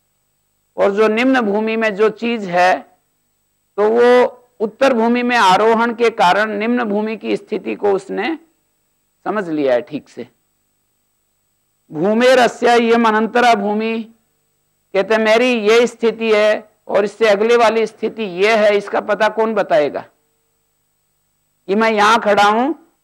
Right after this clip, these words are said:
और इससे अगली जो भूमि है ये होगी, इसका पता कैसे चलेगा? तो उत्तर देते हैं योग एव उपाध्याय, इसका पता जो है योग से ही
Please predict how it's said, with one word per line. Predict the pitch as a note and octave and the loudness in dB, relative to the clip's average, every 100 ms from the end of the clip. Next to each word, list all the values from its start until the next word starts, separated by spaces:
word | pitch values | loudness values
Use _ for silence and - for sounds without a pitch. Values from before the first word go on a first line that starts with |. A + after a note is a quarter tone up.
| _ | _
और | G2+ G3 | -2 0
इससे | G#3 - A#3 | 0 -2 0
अगली | G#3 G#3 B3+ | 2 2 0
जो | A#3+ A3+ | 0 0
भूमि | G3 G#3+ A3+ | 0 -2 -2
है | G#3+ G#3+ E3+ | 0 0 0
ये | G3 | 0
होगी, | A3 G3 F#3+ G3 A3 A#3+ _ _ _ _ _ - | 0 0 -2 -4 -8 -10 _ _ _ _ _ -12
इसका | F3 - | -6 -2
पता | F#3+ G3+ G#3+ G#3 | 0 0 0 0
कैसे | A3 G#3 A3+ | 0 -4 -4
चलेगा? | A3 F3 C#3 G2+ - _ _ _ _ _ _ _ _ _ _ - | -2 0 0 -2 -10 _ _ _ _ _ _ _ _ _ _ -2
तो | G3+ | 0
उत्तर | G#3+ A#3+ B3 | 0 0 2
देते | A3 G#3 G#3+ | 2 2 0
हैं | A3 A#3 D4 - _ _ _ _ | 0 -2 -4 -8 _ _ _ _
योग | - F#3+ A3+ B3+ | -4 0 2 4
एव | C4 A3+ | 4 4
उपाध्याय, | G3+ F#3 D#3 D3+ D3 A#2+ - _ _ _ _ _ - | 2 0 0 0 0 0 -2 _ _ _ _ _ -16
इसका | F#3+ - A3+ | -10 -2 -2
पता | A3 G#3 G#3+ A3 | 0 0 2 0
जो | G#3+ | 2
है | G3+ G#3 F#3 | 0 0 0
योग | G3+ G3+ | 0 0
से | - A#3 | -2 -2
ही | A3+ C#4+ | -2 -8